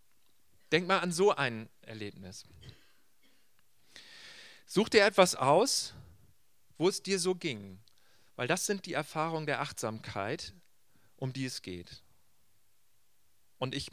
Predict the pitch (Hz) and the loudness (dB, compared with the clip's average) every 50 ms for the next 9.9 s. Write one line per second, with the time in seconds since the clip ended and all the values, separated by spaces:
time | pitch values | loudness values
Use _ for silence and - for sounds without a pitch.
0 | - - 143 143 202 - - 175 147 143 139 135 - - 160 180 208 - - - | -16 -2 0 0 0 2 0 -2 -2 -2 -2 -6 0 0 2 2 2 -2 -2 -2
1 | 135 135 160 - - - - - - - - _ - 131 - - - - _ _ | -2 -2 -2 -6 -10 -16 -20 -20 -20 -20 -20 _ -18 -18 -18 -18 -20 -20 _ _
2 | - - - - 165 170 147 123 113 117 117 117 123 131 127 143 208 277 - - | -20 -16 -8 -6 -2 -2 -2 -2 -2 -4 -4 -4 -4 -2 -2 -2 -2 -4 -6 -14
3 | - - - - - - - - 135 127 139 143 151 165 180 175 - - 151 139 | -20 -20 -20 -20 -20 -20 -14 -12 -4 -2 -2 0 0 0 0 -2 -2 -2 -2 -4
4 | 143 - - 170 165 180 170 170 - - 160 147 135 120 110 113 135 196 254 - | -4 -4 -6 -6 -4 -4 -6 -8 -6 -2 -2 -2 -2 -2 -8 -10 -12 -12 -14 -16
5 | - - - - - - - - - - - - - - - - - - - - | -20 -20 -20 -20 -20 -20 -20 -20 -20 -20 -20 -20 -20 -20 -20 -20 -20 -20 -20 -20
6 | - - - - 143 147 - 160 113 123 135 - 123 - - 131 127 127 - - | -20 -14 0 0 0 2 2 0 -2 -2 -2 -4 -8 -6 -6 -6 -6 -6 -6 -4
7 | 160 175 185 - 170 160 151 127 123 120 - - 120 131 139 131 120 - - 120 | -4 -4 -4 -6 -8 -10 -8 -8 -10 -10 -8 -10 -10 -10 -10 -10 -12 -10 -8 -6
8 | 139 - - - - 131 143 - - 156 160 185 220 240 - - - - - - | -6 -6 -6 -8 -8 -10 -10 -8 -8 -8 -8 -8 -8 -12 -16 -20 -20 -20 -20 -20
9 | - - - - _ _ _ _ - 123 127 127 131 131 127 127 135 | -20 -20 -20 -20 _ _ _ _ -6 -2 -2 -2 -2 -4 -6 -10 -12